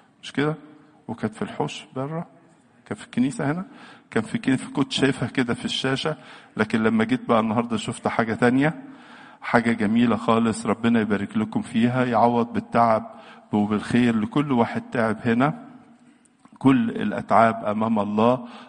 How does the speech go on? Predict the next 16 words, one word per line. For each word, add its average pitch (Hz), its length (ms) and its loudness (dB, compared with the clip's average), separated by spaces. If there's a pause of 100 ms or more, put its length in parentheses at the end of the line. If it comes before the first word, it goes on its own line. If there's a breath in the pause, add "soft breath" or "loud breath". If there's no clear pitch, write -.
(120)
الله 110 320 2
يجمعها 107 800 -2 (400 loud breath)
ويحفظها 127 1120 -2
ويجعلها 117 800 0 (340 loud breath)
دايمًا 117 520 2 (240)
لكل 139 400 -2
إنسان 113 540 -2
يحولها 107 580 -4 (100)
إلى 101 200 -6
إكليل 104 640 0 (200)
له. 107 160 0 (840 loud breath)
ربنا 123 340 0
يبارك 123 320 2
خدمتكم، 151 880 -2 (120)
وطبعًا 110 840 2
الشمامسة 117 720 2